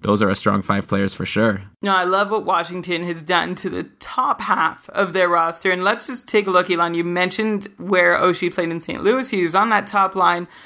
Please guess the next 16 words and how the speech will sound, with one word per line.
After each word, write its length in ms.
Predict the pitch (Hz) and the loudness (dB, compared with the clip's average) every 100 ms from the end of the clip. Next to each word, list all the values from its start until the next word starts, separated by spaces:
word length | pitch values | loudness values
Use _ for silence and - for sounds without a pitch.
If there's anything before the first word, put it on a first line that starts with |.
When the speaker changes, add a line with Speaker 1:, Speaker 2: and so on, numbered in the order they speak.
| - - | -20 -4
Speaker 2:
But 120 | 202 | 0
that 200 | 233 339 | 2 2
top 280 | - 359 226 | 2 0 2
line 260 | 214 214 214 | 2 2 2
had 140 | 196 | 0
a 40 | |
very 320 | 175 165 196 277 | 0 2 2 2
defensive 800 | 294 262 - 190 196 202 180 156 | 0 -2 0 2 4 2 2 0
role. 640 | 165 185 175 165 147 147 _ | 2 4 4 4 0 -2 _
Ken 220 | - 240 269 | 0 2 4
Hitchcock 420 | 254 - 254 - | 2 2 0 2
liked 200 | - 196 | 0 0
to 60 | |
deploy 480 | 185 185 - 196 196 | -4 -4 0 2 2
them 380 | 190 190 190 190 | 4 4 2 0
defensively 840 | 190 190 - 240 220 220 226 233 | -2 -2 0 0 0 -2 -2 -4